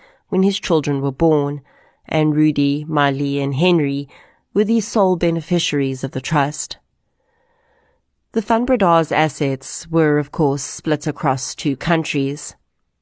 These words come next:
South Africa and Australia. It would be determined that the biggest portion of these assets was held in Australia. The estate was said to be valued at close to two hundred million rand.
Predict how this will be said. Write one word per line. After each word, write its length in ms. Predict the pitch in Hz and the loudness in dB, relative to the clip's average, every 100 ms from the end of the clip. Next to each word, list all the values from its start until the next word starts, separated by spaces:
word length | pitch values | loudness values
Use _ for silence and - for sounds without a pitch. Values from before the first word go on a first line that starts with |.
| - | -8
South 280 | - 147 | -2 -2
Africa 380 | 151 139 139 143 | -2 -4 -4 -4
and 420 | 135 147 156 151 | -2 0 0 0
Australia. 760 | 143 139 - 160 151 147 135 139 _ _ _ _ _ _ _ _ _ _ _ | -2 -4 0 2 2 2 0 -6 _ _ _ _ _ _ _ _ _ _ _
It 160 | 196 - | -4 -2
would 160 | 196 | 0
be 220 | 185 190 | 0 0
determined 760 | 175 175 175 208 202 170 135 139 | 0 0 0 2 4 4 0 0
that 220 | 143 139 | 0 0
the 140 | - 151 | 0 0
biggest 420 | 156 147 139 - | 0 0 -4 -6
portion 420 | - 190 190 170 | 0 2 2 0
of 140 | 139 131 | 0 0
these 220 | 139 135 | -2 0
assets 680 | 120 135 - 135 - - | -2 -2 -4 -4 -6 -6
was 140 | - 160 | -2 0
held 260 | 160 143 | 2 2
in 120 | 143 139 | 0 -2
Australia. 760 | 131 - 175 151 151 143 156 - _ _ _ _ _ _ _ _ | -2 0 0 2 0 -2 -6 -12 _ _ _ _ _ _ _ _
The 120 | 156 | 0
estate 640 | 143 - 170 139 - - - | 0 0 0 0 -4 -8 -4
was 120 | 151 | -2
said 220 | 165 147 | 0 -2
to 100 | - | -2
be 140 | 156 | -2
valued 500 | 147 151 139 143 143 | 0 0 0 0 0
at 140 | 151 147 | -2 -6
close 360 | - 143 135 - | -2 -2 -2 -6
to 80 | |
two 220 | 170 - 160 | -6 -4 -2
hundred 360 | 151 143 143 | -2 -2 -2
million 380 | 147 147 143 139 | 0 0 0 0
rand. 520 | 151 151 151 160 170 | 0 0 0 -4 -10